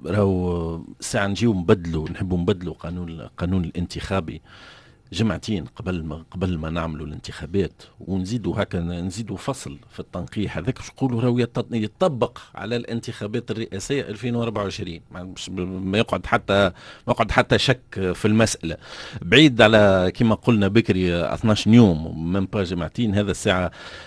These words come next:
آه، بعيد جدًا على كل ذوق سياسي وعلى كل ذوق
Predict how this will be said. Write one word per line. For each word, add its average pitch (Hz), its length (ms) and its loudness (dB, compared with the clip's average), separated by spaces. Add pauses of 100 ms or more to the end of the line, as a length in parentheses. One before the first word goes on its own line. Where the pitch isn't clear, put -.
(160)
آه، 85 760 -2
بعيد 92 380 -4
جدًا 87 540 -2
على 80 180 -4
كل 95 340 0
ذوق 98 420 -4
سياسي 92 580 -6
وعلى 87 300 -8
كل 95 280 -4
ذوق 90 280 -4